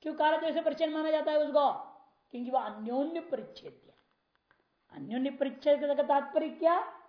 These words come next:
प्रतिविज्ञा का विषय होना। क्योंकि पहले आपने देखा था, कल जो देखा हुआ आज उसी को देख रहे हैं, दो कालों में देख रहे हैं, तो दो काल से परिच्छिन्न होंगे ना वो। एक ही घट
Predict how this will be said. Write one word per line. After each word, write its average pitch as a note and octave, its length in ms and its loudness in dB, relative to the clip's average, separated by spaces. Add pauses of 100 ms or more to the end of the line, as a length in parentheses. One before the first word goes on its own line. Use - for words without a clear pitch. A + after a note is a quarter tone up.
(240)
प्रतिविज्ञा A#3+ 640 -8
का G#3 120 -6
विषय G3 280 -10
होना। F#3 280 -12 (1200)
क्योंकि A#3 300 -8
पहले B3+ 480 0
आपने C#4 240 2
देखा D4+ 360 4
था, C#4+ 160 0 (840)
कल B3+ 220 0
जो C#4+ 120 8
देखा C#4+ 300 2
हुआ D4 220 4
आज C4 360 0
उसी C4+ 220 -8
को B3 120 -6
देख B3 260 -10
रहे A#3 120 -16
हैं, G3 320 -20 (600)
दो A3 200 -2
कालों C#4+ 320 0
में D#4 120 -2
देख D#4 240 2
रहे D4+ 160 0
हैं, D#4 100 -8 (1040)
तो C#4+ 300 0 (480)
दो C4+ 160 4
काल D#4 240 0
से D#4+ 60 2
परिच्छिन्न D#4+ 340 -4
होंगे D#4 180 -2
ना F#4 100 -2
वो। - 420 -8
एक B3 320 -2
ही D4+ 160 0
घट C4+ 200 -2